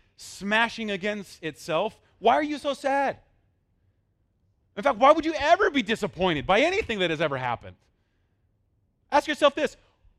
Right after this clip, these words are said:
Who taught you to expect good things anyway? Who told you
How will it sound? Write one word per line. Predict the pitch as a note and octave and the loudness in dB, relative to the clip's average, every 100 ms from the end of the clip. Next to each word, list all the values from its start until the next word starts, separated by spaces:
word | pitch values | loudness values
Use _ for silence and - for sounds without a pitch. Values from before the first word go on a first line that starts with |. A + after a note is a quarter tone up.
| - - | -14 -4
Who | D#4+ A#4 - | 0 0 0
taught | - C4+ D#4 F3+ | 4 6 6 2
you | G3 | -8
to | G#3 A3+ | -8 -2
expect | A3+ A3 - - A#3+ - C3+ | -2 -4 -12 0 0 0 -4
good | G3 A3 | -6 -4
things | B3 C4 C4 | -4 -4 0
anyway? | A#3 E4+ D#4 G#2+ F2 - _ _ _ _ _ _ _ _ _ _ _ _ _ _ | 4 4 2 -4 -12 -16 _ _ _ _ _ _ _ _ _ _ _ _ _ _
Who | D4+ E4+ | -2 -2
told | - D#4+ E4 E4+ G#3 | 4 8 8 6 0
you | F#3+ G#3+ A#3 D4 | -4 -2 -2 -6